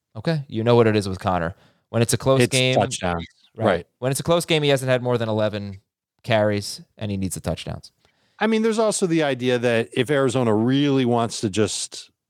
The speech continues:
Speaker 2: dial it back, be it because of Colt McCoy in the game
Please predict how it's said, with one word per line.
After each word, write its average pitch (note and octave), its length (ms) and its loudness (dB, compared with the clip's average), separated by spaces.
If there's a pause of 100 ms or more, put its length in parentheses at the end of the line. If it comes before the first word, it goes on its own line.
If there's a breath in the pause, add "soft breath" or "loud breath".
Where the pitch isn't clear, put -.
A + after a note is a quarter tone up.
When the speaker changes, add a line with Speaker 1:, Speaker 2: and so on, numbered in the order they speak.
(500)
Speaker 2:
dial G#2+ 380 2
it F#2 120 0
back, G2 380 2 (320)
be B2 140 4
it A2 100 0
because A2 520 0
of G2 220 -6
Colt A#2+ 200 2
McCoy G#2+ 380 2
in G2+ 100 2
the G2 60 0
game G2 440 2